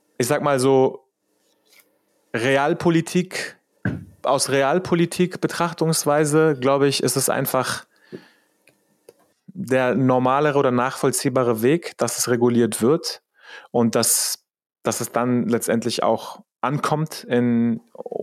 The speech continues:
im Alltag. Aber ich würde mir natürlich auch wünschen, dass gerade solche Sachen wie Tornado Cash, was ja super viele Anwendungsfälle hat, außer von eben den Hackern, von denen es ja da benutzt, auch benutzt wird,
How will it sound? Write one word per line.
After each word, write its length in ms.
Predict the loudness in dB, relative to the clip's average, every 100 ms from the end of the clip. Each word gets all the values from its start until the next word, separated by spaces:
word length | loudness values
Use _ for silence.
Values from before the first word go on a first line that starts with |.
| -8 -10 _
im 200 | -2 0
Alltag. 540 | 0 -2 -2 -4 -6 -20 _ -20 -20 -20 -20 _
Aber 120 | -2 0
ich 120 | 2
würde 140 | 2
mir 80 | 2
natürlich 320 | 2 0 2
auch 180 | 0 0
wünschen, 540 | 0 2 2 0 -2 -4
dass 200 | -4 -2
gerade 360 | 0 2 2
solche 280 | 2 0 0
Sachen 360 | -2 -2 0 0
wie 420 | 2 2 0 -2 _ _
Tornado 340 | -2 0 0
Cash, 540 | 0 -2 -2 -2 -4 -8 -20 -20 -20 _ _ _ _ _ -6
was 220 | -4 0
ja 320 | 0 -2 -6 _ _ _
super 320 | -4 -2 0
viele 240 | 0 0
Anwendungsfälle 720 | 0 0 0 0 0 0 0
hat, 240 | 0 -4 -6 -2
außer 300 | 0 0 -2
von 300 | 0 0 2
eben 220 | 2 0
den 180 | 0 -2
Hackern, 600 | -4 -4 -2 -2 -4 -6
von 140 | -2
denen 100 | 0
es 80 | 0
ja 100 | 0
da 220 | 0 -2 -4
benutzt, 340 | -2 0 0
auch 180 | -2 0
benutzt 300 | 0 -2 0
wird, 220 | -2 -2